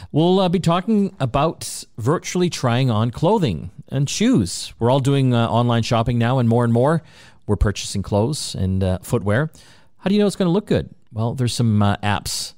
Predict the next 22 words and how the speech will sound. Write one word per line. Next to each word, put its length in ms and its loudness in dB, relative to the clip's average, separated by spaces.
and 120 -4
tools 340 2
that'll 220 0
let 120 -2
you 120 -4
try 320 -2
them 180 -2
on 240 0
virtually, 720 -4
so 160 -8
you 40 -6
can 120 -6
see 200 -2
how 280 -2
good 320 0
or 140 -2
bad 420 -2
<laughs> 80 -20
you'll, 260 -2
uh, 200 0
you'll 180 -2
look. 220 -4